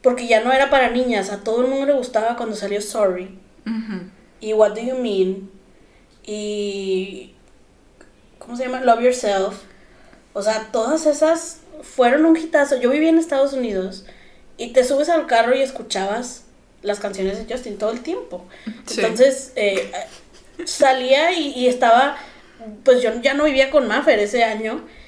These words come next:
Speaker 1: y nada más salía música de él, y todas, o sea, todas mis compañeras y amigas de allá, era lo que cantábamos todo el día. Y luego salió el remix con J Balvin, y cállate.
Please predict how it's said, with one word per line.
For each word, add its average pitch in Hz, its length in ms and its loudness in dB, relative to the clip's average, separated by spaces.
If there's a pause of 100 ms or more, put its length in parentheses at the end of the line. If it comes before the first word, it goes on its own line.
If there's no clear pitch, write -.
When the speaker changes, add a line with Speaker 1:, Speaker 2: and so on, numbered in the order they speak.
(260)
Speaker 1:
y 226 160 -6
nada 220 240 0
más 302 160 0
salía 294 260 0
música 285 360 -2
de 233 300 0
él, 294 200 -6
y 202 500 -10 (440)
todas, 269 600 2
o 226 120 -4
sea, 214 200 0
todas 214 240 2
mis 254 180 -4
compañeras 208 920 -4
y 190 240 -4
amigas 202 340 -2
de 247 80 0
allá, 208 380 -4 (640)
era 202 260 -2
lo 226 80 -4
que 220 100 -10
cantábamos 202 480 -6
todo 208 140 -4
el 202 80 -6
día. 202 200 -4
Y 247 60 0
luego 247 200 6
salió 294 240 4
el 254 60 2
remix 269 240 -2
con 277 220 -2
J 240 60 2 (140)
Balvin, 233 560 0 (140)
y 202 420 -6 (280)
cállate. 202 460 0